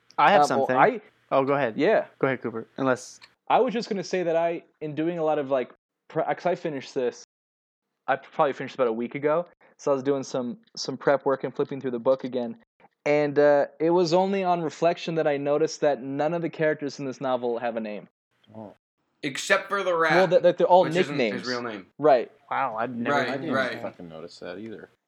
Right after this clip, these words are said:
Speaker 2: Jay, the rat, uh, the sheep doctor, like, none of these characters have na-
Speaker 4: Wow.
Speaker 2: the narrator doesn't have a name. His wife never is given a name. His girlfriend doesn't have a name.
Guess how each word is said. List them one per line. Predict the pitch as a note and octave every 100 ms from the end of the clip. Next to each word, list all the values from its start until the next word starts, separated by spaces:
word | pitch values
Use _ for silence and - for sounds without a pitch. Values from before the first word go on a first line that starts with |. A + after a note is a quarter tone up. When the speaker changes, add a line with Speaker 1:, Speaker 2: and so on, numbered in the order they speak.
| C3+
Speaker 2:
Jay, | B2 C#3+ E3+ F3+ F3 E3
the | D3+
rat, | C#3+ D3 D#3+ E3+ D#3+ -
uh, | C3+
the | C3+
sheep | - - F3 D3
doctor, | D3+ D3+ - D3+
like, | C#3+ C3+ - - _
none | - D#3 F3+ G#3
of | A3
these | G#3+ -
characters | F#3+ F#3+ F3+ D#3+ -
have | - E3+ B2 A#2+
na- |
Speaker 4:
Wow. | B2 B2 A#2+ A#2+ A#2 G#2+ C#3
Speaker 2:
the | F3
narrator | F3 F3 G3+ F#3
doesn't | D#3+ C#3+ C#3
have | C#3 B2+
a |
name. | A#2 A2 A#2
His | C3 C#3
wife | C3+ C#3 E3 E3
never | C#3+ B2
is | A#2+
given | A#2+ A#2 A2+
a |
name. | A2 G#2+ A2+
His | C3+ A#2+
girlfriend | C3+ D3 D3+ E3
doesn't | B2+ B2
have | A#2
a | A2+
name. | A2 A2+ C#3